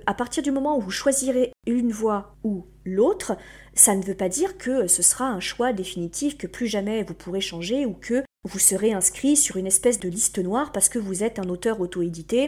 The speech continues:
ou parce que, euh, vous étiez longtemps en édition traditionnelle et que vous n'êtes pas, euh,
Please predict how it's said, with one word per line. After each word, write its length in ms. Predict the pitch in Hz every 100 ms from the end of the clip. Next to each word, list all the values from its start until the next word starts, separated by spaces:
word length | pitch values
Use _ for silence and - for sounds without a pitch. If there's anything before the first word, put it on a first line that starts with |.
| -
ou 140 | 220 220
parce 220 | 190 -
que, 100 | 240
euh, 440 | 254 202 170 165 170
vous 260 | 185 208
étiez 380 | 175 170 - 208
longtemps 600 | 196 226 220 226 233 214
en 140 | 170 175
édition 300 | 165 - 180
traditionnelle 460 | 175 160 165 226
et 80 | 196
que 100 | -
vous 160 | 208 170
n'êtes 160 | 170
pas, 300 | 208 185
euh, 40 | 180